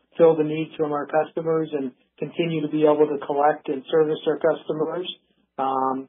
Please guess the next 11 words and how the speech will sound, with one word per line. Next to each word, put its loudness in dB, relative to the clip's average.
and, -4
and -4
weather 6
through, 2
uh, 0
you -14
know, -12
through 0
that 6
way 4
will 0